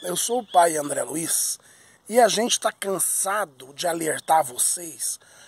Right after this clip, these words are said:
a respeito do tempo de resultado. É claro que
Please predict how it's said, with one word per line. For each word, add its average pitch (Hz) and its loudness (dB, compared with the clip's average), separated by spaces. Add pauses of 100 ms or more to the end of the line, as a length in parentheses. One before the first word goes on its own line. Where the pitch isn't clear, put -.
(180)
a 156 -2
respeito 190 -2
do - -20
tempo 220 -2 (360)
de 180 -6
resultado. 175 -4 (560)
É 285 4
claro 226 6
que - -10